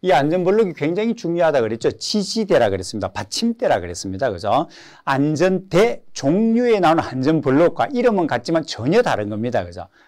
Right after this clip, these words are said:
그래서 구분해서 좀 정리하시고요. 세 가지입니다. 거명, 자, 이렇게 보시면 되죠. 거명을 갖다 부착, 다는 거죠.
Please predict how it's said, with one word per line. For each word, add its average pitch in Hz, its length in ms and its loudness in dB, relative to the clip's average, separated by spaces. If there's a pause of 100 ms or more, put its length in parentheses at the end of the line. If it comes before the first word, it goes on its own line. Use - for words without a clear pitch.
그래서 113 180 -10
구분해서 143 500 -4
좀 127 180 -6
정리하시고요. 117 760 -4 (180)
세 196 320 2
가지입니다. 156 560 2 (260)
거명, 202 680 2 (320)
자, 131 200 2
이렇게 208 260 2
보시면 147 280 0
되죠. 113 220 -2
거명을 208 680 2
갖다 185 560 0 (200)
부착, - 560 -2
다는 170 340 2
거죠. 110 340 -2